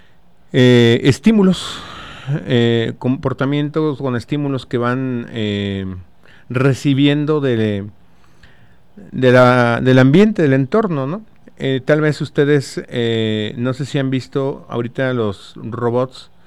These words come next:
eh, que presentaron, por ejemplo,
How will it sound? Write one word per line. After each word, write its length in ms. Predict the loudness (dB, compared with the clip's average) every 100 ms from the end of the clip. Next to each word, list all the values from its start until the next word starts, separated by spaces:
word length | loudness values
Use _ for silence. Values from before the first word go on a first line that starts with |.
| -20 -20 -20 -20 -20
eh, 460 | -6 -2 0 -2 -4 -12 -20 -20 -20 -20 -20 _ -20 -20 -20 -14
que 140 | -4 -2
presentaron, 600 | -2 -4 -6 -2 -2 -2
por 160 | -4 -6
ejemplo, 840 | -6 -8 -6 -6 -6 -6 -10